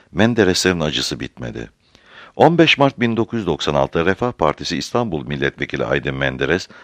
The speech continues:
Afyon'un Sandıklı ilçesi yakınlarında trafik kazası geçirdi. Boynundan aşağı felç olan Aydın Menderes tekerlekli sandalyeyle yaşamını sürdürmek zorunda kaldı.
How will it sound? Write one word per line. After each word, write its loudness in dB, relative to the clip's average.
Afyon'un 2
Sandıklı -2
ilçesi -4
yakınlarında -2
trafik -4
kazası -4
geçirdi. -6
Boynundan 2
aşağı 4
felç 4
olan 2
Aydın -2
Menderes 0
tekerlekli 0
sandalyeyle 0
yaşamını -2
sürdürmek -6
zorunda -6
kaldı. -6